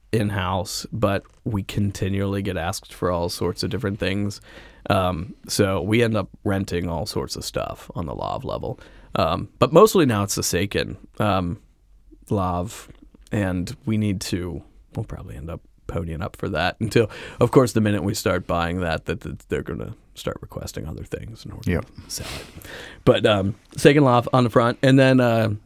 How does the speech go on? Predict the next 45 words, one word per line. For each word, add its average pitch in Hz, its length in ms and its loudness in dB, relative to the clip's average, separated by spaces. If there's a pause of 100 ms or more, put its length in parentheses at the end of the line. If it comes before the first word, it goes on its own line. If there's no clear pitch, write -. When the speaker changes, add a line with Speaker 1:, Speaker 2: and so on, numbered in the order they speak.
(220)
Speaker 1:
most 147 460 8
animation 120 800 4
stuff, - 640 -2
um, 92 480 0
any 107 160 0
of 104 80 0
the 101 140 0
animation 95 420 -2
dialogue 92 560 0
or 95 60 -2
any 90 160 -2
V 95 260 -4
O, 90 200 0
it's - 140 -6
U 71 140 -2
eighty-sevens. 71 680 -6 (520)
Um, 85 420 -2 (880)
and 110 300 0
I 113 120 4
know, 110 260 4
I 135 100 8
know 127 100 6
sometimes 107 560 2
the 104 60 -2
T 104 140 0
L 95 140 0 (120)
Ms 101 340 -4 (100)
come 104 180 2
in 101 60 2
handy 104 500 0 (120)
as 104 160 0
well 107 440 2
for - 160 2
that. 104 320 2
They 104 80 -2
have 101 80 -2
a - 20 0
higher 98 240 0
S 101 140 -2
P 98 160 -2
L. 95 200 0 (460)
Um, 95 460 -2 (400)
that 104 160 4
being 95 200 0
said 95 360 -4